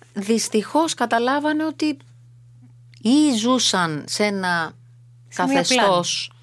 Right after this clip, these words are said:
Speaker 1: συμβιβαστικό,
Speaker 2: Ναι, ναι, ναι.
Speaker 1: ε, ή δεν είχαν μάθει τόσο πολύ μαζί στην καθημερινότητα, ή τελικά δεν ήταν αυτός ο άνθρωπος που πίστευαν ότι έχουν διαλέξει. Τα ζευγάρια μιλώ τώρα που δεν έχουν, ας πούμε,
Speaker 2: Οπότε,
Speaker 1: παιδιά
Speaker 2: αυτό
Speaker 1: και
Speaker 2: είναι
Speaker 1: αυτά.
Speaker 2: και καλό.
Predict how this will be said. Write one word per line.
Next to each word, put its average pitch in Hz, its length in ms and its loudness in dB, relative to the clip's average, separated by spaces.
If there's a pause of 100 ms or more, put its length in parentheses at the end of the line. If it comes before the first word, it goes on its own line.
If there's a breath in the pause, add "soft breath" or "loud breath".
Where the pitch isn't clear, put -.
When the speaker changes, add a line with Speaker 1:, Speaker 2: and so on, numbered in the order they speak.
(120)
Speaker 1:
συμβιβαστικό, 165 960 -2 (120)
Speaker 2:
Ναι, 254 80 -4
ναι, 247 60 -6
ναι. - 1600 -6
Speaker 1:
ε, - 100 2 (100)
ή 311 40 4
δεν 285 220 2
είχαν 247 360 2
μάθει 226 420 0
τόσο 214 340 -2
πολύ 185 240 2
μαζί 185 220 0
στην 185 160 -4
καθημερινότητα, 160 840 -2 (240)
ή 349 40 0
τελικά 339 380 2 (640)
δεν 403 160 2
ήταν 220 180 0
αυτός 175 280 -2
ο 180 40 0
άνθρωπος 160 400 -2
που - 180 -6
πίστευαν 151 460 0
ότι 147 160 -4
έχουν 160 380 -4
διαλέξει. 156 640 -2
Τα 185 120 2
ζευγάρια 139 500 -2
μιλώ 131 240 -2
τώρα 190 220 2
που 170 100 -6
δεν 147 160 -2
έχουν, 135 260 -6
ας 127 140 -8
πούμε, - 140 -6
Speaker 2:
Οπότε, 320 280 0
Speaker 1:
παιδιά 339 280 2
Speaker 2:
αυτό 139 120 0
Speaker 1:
και 277 60 4
Speaker 2:
είναι 330 140 0
Speaker 1:
αυτά. - 100 0
Speaker 2:
και 262 180 0
καλό. 254 240 2